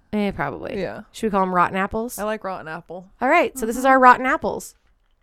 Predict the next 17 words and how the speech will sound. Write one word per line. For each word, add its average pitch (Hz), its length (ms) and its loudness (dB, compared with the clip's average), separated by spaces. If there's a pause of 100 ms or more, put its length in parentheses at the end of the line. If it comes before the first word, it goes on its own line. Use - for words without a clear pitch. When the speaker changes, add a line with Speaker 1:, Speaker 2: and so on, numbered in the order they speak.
Speaker 2:
Yay. 330 1600 -2 (120)
Speaker 1:
Anywho. 294 240 -6 (140)
Speaker 2:
That's 127 80 -4
how 226 160 -2
we're 202 120 -4
gonna 233 240 -8
feel 269 280 -8
tomorrow. 285 720 -14
Speaker 1:
That's 214 260 0
exactly 285 840 4
<laughs> - 20 2
right. 311 560 6 (240)
<laughs> 233 140 -6 (1300)
That 202 120 -10
is 196 160 -2
exactly 185 640 0
right. 151 300 -2